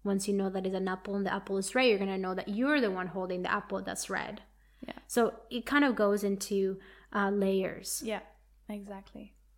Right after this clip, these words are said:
Speaker 2: It's really interesting. So what, what have you been channeling lately?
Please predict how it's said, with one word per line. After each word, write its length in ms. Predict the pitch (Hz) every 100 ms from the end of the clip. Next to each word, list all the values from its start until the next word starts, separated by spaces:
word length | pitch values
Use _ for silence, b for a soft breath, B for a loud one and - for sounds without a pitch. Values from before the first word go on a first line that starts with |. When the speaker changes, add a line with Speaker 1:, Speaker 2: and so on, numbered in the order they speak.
| _ b b b
Speaker 2:
It's 120 | - -
really 240 | 202 196
interesting. 500 | 202 - 214 - -
So 360 | 226 233 220 220 B B B B B _ _ _ - _
what, 320 | 208 233 247
what 220 | 220 220 254
have 160 | 277
you 100 | 269
been 180 | 254 240
channeling 520 | - 226 226 208 196
lately? 420 | 185 202 - 185